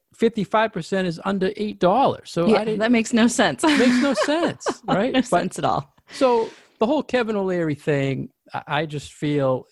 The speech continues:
Speaker 1: it, when he says it, it just, it just gets me so angry. And I'm glad you got the same research I did
Speaker 2: Yeah.
Speaker 1: on it.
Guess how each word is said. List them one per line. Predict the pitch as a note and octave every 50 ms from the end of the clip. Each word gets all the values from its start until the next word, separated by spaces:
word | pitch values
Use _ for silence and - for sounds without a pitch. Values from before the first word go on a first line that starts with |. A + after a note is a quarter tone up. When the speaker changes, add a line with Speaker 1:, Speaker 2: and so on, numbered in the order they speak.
| _ -
Speaker 1:
it, | D3+ C#3 B2+ - - _ _
when | - D#3+ C#3+ C3
he | B2 D3+ C#3+
says | C#3+ - - D#3 D3+ D3 C3+ -
it, | B2 - -
it | C3 A#2+ -
just, | - B2 - - - - - _ _ -
it | - A#2 _
just | - - A#2+ - -
gets | - B2+ - -
me | - B2
so | A2 - - A#2 G#2+
angry. | G#2+ A2 A2 G#2+ G#2+ G#2
And | G#2
I'm | G#2 G2 G#2
glad | - A#2+ B2 B2+ C3 C3 B2+ B2+ A#2 A2 _ _
you | - A#2+ B2 A#2+ A2
got | - - C3 A#2+ A2 -
the | C3 A2+
same | - - - C3 A#2+ G#2+
research | A2+ A2+ A2 - - A2+ G#2 - -
I | G#2+ G#2
did | G#2 G2+ G#2
Speaker 2:
Yeah. | E3 D#3+ D3 D3
Speaker 1:
on | D3 C#3+
it. | - -